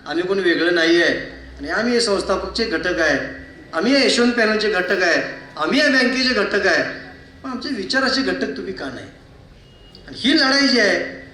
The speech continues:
ही आमच्या विचाराची लढाई आहे, असं म्हटलं तर ते वावगं ठरणार नाही. काल दोन तीन म्हणले, संचालक मंडळाचा कोणी उल्लेख सुद्धा केला नाही.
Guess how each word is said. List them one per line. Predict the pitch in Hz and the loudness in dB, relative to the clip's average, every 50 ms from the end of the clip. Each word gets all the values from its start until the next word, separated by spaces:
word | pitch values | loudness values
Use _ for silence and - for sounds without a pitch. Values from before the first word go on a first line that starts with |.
| - | -8
ही | - 214 | -4 -4
आमच्या | 214 202 - 226 208 | -4 -2 -2 -4 -4
विचाराची | 175 160 151 196 202 202 202 202 202 196 175 | -4 -2 0 2 2 4 4 2 2 2 0
लढाई | 165 151 156 160 160 | 2 2 2 2 2
आहे, | 156 139 131 - - - - - - - 160 | 2 2 0 -2 -6 -10 -14 -16 -18 -10 -6
असं | 147 - 240 226 | -2 -2 0 0
म्हटलं | 190 165 165 175 175 | -2 -2 -4 -4 -6
तर | 175 | -6
ते | 165 175 | -6 -4
वावगं | 170 160 147 135 135 131 135 | -4 -2 -2 -2 -4 -4 -6
ठरणार | 135 123 120 139 160 175 | -6 -6 -2 -2 0 0
नाही. | 190 190 196 202 202 - - - - - - - - - - - - | 0 0 -2 -4 -6 -10 -14 -18 -20 -20 -20 -20 -20 -20 -14 -10 -4
काल | - 247 262 269 | -2 0 2 2
दोन | 262 262 254 254 254 | 4 4 4 4 4
तीन | 247 302 302 294 | 4 2 2 2
म्हणले, | 269 254 254 277 294 285 254 | 2 4 4 4 4 4 4
संचालक | 254 233 233 233 269 277 269 277 | 2 2 0 0 0 0 0 2
मंडळाचा | 269 277 269 277 269 277 | 2 2 2 2 0 0
कोणी | 277 277 285 277 | 0 0 2 2
उल्लेख | 269 254 285 311 | 2 2 2 2
सुद्धा | 302 294 269 294 | 0 0 0 0
केला | 294 285 247 - 330 | 0 2 0 0 -2
नाही. | - 143 - - | -2 -4 -8 -10